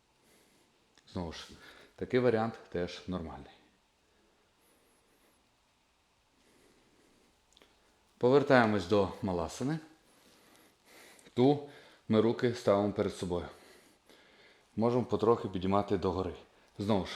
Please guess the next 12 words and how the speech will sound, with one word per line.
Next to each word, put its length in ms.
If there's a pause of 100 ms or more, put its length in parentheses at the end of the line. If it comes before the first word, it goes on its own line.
(140)
в 20
маласані 440
можна 260
ось 140
так 180
сидіти. 480 (540)
Головне 260
коліна 420
не 260
завалювати. 560 (1500)
Потрохи 420
тримаємо. 520